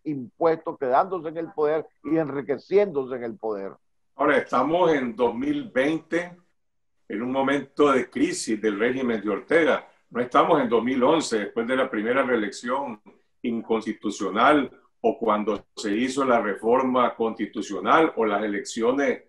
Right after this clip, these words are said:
Speaker 2: fallidas de dos mil dieciséis, cuando el régimen gozaba de determinado tipo de apoyo entre sectores de la élite económica del país y sectores también populares. La pregunta es, ¿en este momento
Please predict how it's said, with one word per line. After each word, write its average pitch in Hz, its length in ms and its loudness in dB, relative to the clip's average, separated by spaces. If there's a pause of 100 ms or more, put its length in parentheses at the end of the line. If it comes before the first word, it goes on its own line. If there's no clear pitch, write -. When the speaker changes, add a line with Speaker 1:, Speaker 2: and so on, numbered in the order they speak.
(320)
Speaker 2:
fallidas 117 720 2
de 104 340 -4 (300)
dos 113 200 -6
mil 120 200 -2
dieciséis, 131 560 0
cuando 107 280 0
el 101 120 0
régimen 131 440 0
gozaba 123 640 4 (460)
de 120 80 -6
determinado 110 760 -2
tipo 131 400 -2
de 95 240 -4 (240)
apoyo 123 540 2
entre 98 540 -6 (180)
sectores 120 580 -2
de 110 140 2
la 101 180 0
élite 123 720 2
económica 107 640 -4
del 104 140 -2
país 143 360 0
y 113 80 -4
sectores 117 640 -2
también 113 600 -2 (420)
populares. 123 600 4
La 113 140 4
pregunta 131 460 2
es, 160 180 6
¿en 113 160 -2
este 123 280 -4
momento 156 680 0